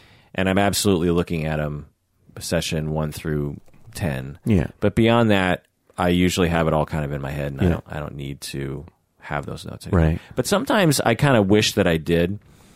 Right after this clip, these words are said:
Speaker 1: because sometimes when I do look back at my process notes, I'm like, "Oh yeah, I forgot about that
Speaker 2: Mm-hmm.
Speaker 1: detail." <laughs>
Speaker 2: Mm-hmm.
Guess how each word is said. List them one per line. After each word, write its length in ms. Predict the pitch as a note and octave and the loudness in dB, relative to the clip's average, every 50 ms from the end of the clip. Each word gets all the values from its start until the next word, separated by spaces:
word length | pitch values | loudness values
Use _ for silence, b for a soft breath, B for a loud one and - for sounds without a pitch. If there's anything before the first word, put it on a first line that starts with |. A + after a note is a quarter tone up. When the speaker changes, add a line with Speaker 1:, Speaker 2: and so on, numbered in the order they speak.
| b b b b _ _ - | b b b b _ _ -4
Speaker 1:
because 380 | - F#2+ - - G#2 F#2+ F2+ | -2 -2 0 2 2 2 2
sometimes 720 | - - A2 G#2+ - - A#2 G#2+ G2+ F#2+ F#2 F2+ F2 - - - _ | 2 0 0 -2 -2 -2 0 0 2 2 2 0 -2 -4 -8 -12 _
when 180 | - - G2 F#2+ | -4 0 0 2
I 100 | F#2 F2 | 2 2
do 360 | E2+ D#2 - E2 E2 F2 F#2 F#2+ | 0 0 2 4 4 6 6 6
look 220 | G2 G#2 - - | 4 2 2 2
back 220 | - G#2 G2+ - - | 0 0 0 0 -2
at 40 | G2 | 0
my 140 | G2+ G#2 G2+ G2+ _ _ _ - | 0 0 -2 -2 _ _ _ -10
process 520 | - - G2+ G2 G2+ - G#2 G2 - - - | -4 -2 -2 -2 0 -2 -2 -2 -4 -4 -4
notes, 320 | G2+ G2+ G#2+ - - - - b b b b b b b | -2 -2 -4 -4 -8 -18 -18 b b b b b b b
I'm 100 | - F2 | -2 -2
like, 180 | F2 F2 F2 - - | 0 -2 -4 -4 -8
"Oh 60 | D3+ | -8
yeah, 220 | - A#3 A3+ F3+ | -6 -4 -2 -2
I 40 | B2 | -2
forgot 380 | - - - - - - B3 G3 | -2 -4 -8 -10 -8 -8 -6 -4
about 240 | B2+ E2 D2 - | -4 -4 -6 -4
that 160 | - D#2 C#2+ - | -6 -6 -4 -2
Speaker 2:
Mm-hmm. 200 | F2+ F2+ F2+ F2+ | 0 0 0 0
Speaker 1:
detail." 320 | F#2 F#2 D#2+ D2 C#2+ D2 | -2 -2 -4 -4 -4 -4
<laughs> 60 | D2 - | -6 -6
Speaker 2:
Mm-hmm. 420 | - B2 F#2 G2+ F#2 F#2 G2 G2+ | -6 -4 -2 -2 0 0 0 -2